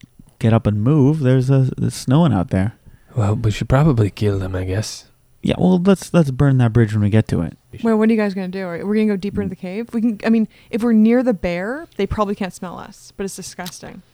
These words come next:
Speaker 2: Um, I'm going to have said
Speaker 3: You should have woken me up. I'm smart too.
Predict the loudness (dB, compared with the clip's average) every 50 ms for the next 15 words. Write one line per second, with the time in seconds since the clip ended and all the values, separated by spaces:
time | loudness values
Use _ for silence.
0 | _ _ _ -6 -2 0 2 4 4 4 4 2 2 0 -2 -6 -12 -18 -20 -20
1 | _ _ _ _ _ _ _ _ _ _ -4 -2 -2 0 0 0 0 2 2 2
2 | 2 4 4 4 2 2 0 0 -2 -2 -4 -6 -10 -14 -18 -16 -12 -10 -8 -8
3 | -4 0 0 2 2 2 0 0 0 -2 -2 -2 -4 -4 -2 -2 -2 -2 -2 -4
4 | -6 -8 -8 -8 -10 -12 -12 -10 -10 -10 -10 -10 -10 -12 -12 -12 -14 -18 -18 -18
5 | -18 -18